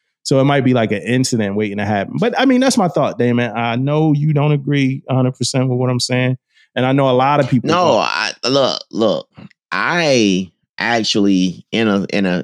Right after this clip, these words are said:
Speaker 2: in a crazy way, agree a little bit. Because I, I, only reason I say that is because I think it should be a way.
Speaker 1: Yeah.
Speaker 2: You know what I mean? But my thought process is it's not.
Speaker 1: It's, it's not a way. So it's
Speaker 2: It's
Speaker 1: like,
Speaker 2: not a
Speaker 1: write it
Speaker 2: way.
Speaker 1: out.
Speaker 2: You know what I mean? So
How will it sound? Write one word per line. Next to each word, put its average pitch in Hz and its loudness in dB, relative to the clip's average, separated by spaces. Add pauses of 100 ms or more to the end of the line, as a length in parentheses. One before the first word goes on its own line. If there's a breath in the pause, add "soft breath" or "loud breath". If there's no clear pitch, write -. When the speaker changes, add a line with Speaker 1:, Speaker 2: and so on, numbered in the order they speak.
(100)
Speaker 2:
in 98 -2
a 87 -2
crazy 113 0
way, 101 2
agree 101 0
a 90 2
little 139 4
bit. - -2 (640)
Because 120 2
I, 113 -2 (140)
I, 120 -6
only 139 2
reason 147 4
I 127 2
say 120 0
that 131 2
is 113 2
because 101 2 (520)
I 98 -4
think 156 0
it 151 2
should 196 2
be 131 4
a 101 2
way. 85 -6 (880)
Speaker 1:
Yeah. 127 4
Speaker 2:
You 120 4
know 120 4
what 117 4
I - -
mean? 127 2 (480)
But 123 0
my 143 2 (540)
thought 113 0
process 98 -2
is 95 0
it's - -8
not. 120 -2
Speaker 1:
It's, 113 -2
it's 113 -2
not 107 0
a 95 0
way. 98 -2
So - -6
it's 90 -4
Speaker 2:
It's 98 0
Speaker 1:
like, 95 0
Speaker 2:
not 123 0
a 113 0
Speaker 1:
write 107 2
it 98 2
Speaker 2:
way. 92 0
Speaker 1:
out. 95 -2 (180)
Speaker 2:
You 110 0
know 117 2
what - 2
I - 2
mean? 110 2
So 104 2